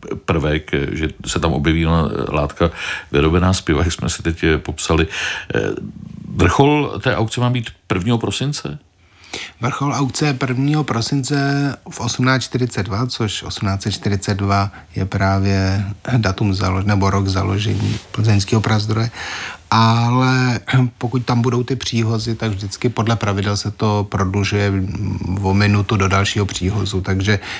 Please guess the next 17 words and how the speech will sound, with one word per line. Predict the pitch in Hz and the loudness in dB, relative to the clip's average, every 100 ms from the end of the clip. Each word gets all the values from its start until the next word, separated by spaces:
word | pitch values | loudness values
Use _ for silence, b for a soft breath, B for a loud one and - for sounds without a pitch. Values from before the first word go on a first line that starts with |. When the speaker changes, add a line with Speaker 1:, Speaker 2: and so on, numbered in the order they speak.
| B | B
Speaker 2:
někdy, | 107 98 107 104 92 | 2 4 2 2 4
historicky | 120 - 127 113 117 | 2 2 0 0 0
se | 131 | 2
nám | 123 113 | 2 2
vždycky | 98 - | 0 -2
stávalo, | 113 107 104 107 | -2 0 2 2
že | |
jsme | 101 110 | 2 0
čekali | 101 - 113 | 0 0 2
až | 104 | 2
do | 98 | 0
pozdních | 104 101 104 107 | -2 -2 2 2
večerních | 101 92 107 107 | 2 2 0 2
hodin, | 107 95 104 104 | 2 0 2 2
než | 98 - | 2 0
se | - 107 | 0 0
tam | 104 104 | 2 2